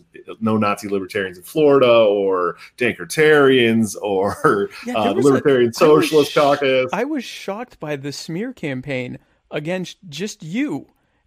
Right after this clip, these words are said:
Speaker 2: And
Speaker 1: Yeah.
Speaker 2: I'm like, this is like, uh, you know, th-, we're talking about a, a,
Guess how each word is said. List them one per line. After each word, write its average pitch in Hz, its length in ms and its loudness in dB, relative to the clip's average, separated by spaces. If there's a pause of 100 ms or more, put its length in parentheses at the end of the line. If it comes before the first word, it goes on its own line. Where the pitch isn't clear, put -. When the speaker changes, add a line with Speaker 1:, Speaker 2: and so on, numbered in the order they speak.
(100)
Speaker 2:
And 208 80 -4
Speaker 1:
Yeah. 208 40 -2
Speaker 2:
I'm 208 100 -4
like, 214 300 -8 (300)
this 233 300 -10
is 269 180 -8
like, 180 400 -6 (2250)
uh, 214 140 -10
you 208 160 -14
know, 190 180 -8
th-, 196 160 -14
we're 233 240 -14
talking 269 320 -10
about 202 220 -6
a, 143 200 -6
a, 143 80 -8